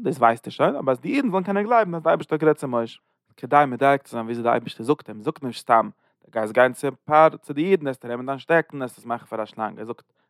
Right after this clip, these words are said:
מה זאגט ביי דיר, הו, מאטע. ווארף עס אראפ. וואס איז עס יעצט? א שלאנג. איך האב עס אזוי. וואס איז עס יעצט? צוריק א מאטע.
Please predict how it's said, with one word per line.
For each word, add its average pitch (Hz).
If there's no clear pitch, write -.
מה 120
זאגט 107
ביי 110
דיר, -
הו, 113
מאטע. 107
ווארף 131
עס -
אראפ. 123
וואס 123
איז -
עס 123
יעצט? 117
א -
שלאנג. 107
איך -
האב 139
עס 127
אזוי. 123
וואס 131
איז 139
עס 127
יעצט? 123
צוריק -
א 110
מאטע. 107